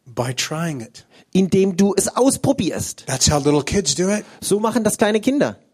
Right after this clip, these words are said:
Speaker 1: Little kids learning to talk.
Speaker 2: Kinder, die Spra-, sprechen lernen.
Speaker 1: And they might come over and say, "Table."
Speaker 2: Und sie sagen, "Tisch."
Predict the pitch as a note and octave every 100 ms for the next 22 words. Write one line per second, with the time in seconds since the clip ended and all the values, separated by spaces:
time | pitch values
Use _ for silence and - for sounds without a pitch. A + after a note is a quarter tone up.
0 | _ - D3 D#3 - F3 C#3+ D3+ E3+ E3
1 | D#3 E3+ F#3+ A3+ - - - - A3 A#3
2 | F#3 F3 - F#3 A#3+ - - - E3 C#3
3 | F3 A#3+ - C3 C3+ E3+ F#3 F3 E3+ E3+
4 | E3+ D3+ - E3+ D#3+ - - - C4+ D4+
5 | E3+ G#2 _ _ B2 E3 F#3 F#3 G3 F3
6 | _ _ - D#4 - -